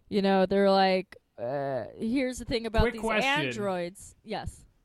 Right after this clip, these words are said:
Speaker 2: Does
Speaker 1: Ouch.
Speaker 2: she suck in power through her hands?
Speaker 1: Uh, no, Alex, she doesn't suck in how-,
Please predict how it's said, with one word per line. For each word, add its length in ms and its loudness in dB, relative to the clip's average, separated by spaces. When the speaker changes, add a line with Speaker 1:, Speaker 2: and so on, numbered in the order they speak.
Speaker 2:
Does 200 -2
Speaker 1:
Ouch. 100 -4
Speaker 2:
she 120 -4
suck 420 -4
in 220 -2
power 500 0
through 280 -4
her 180 -4
hands? 640 -4
Speaker 1:
Uh, 300 2
no, 320 0
Alex, 380 -2
she 140 -12
doesn't 320 -4
suck 260 -4
in 80 -10
how-, 240 -8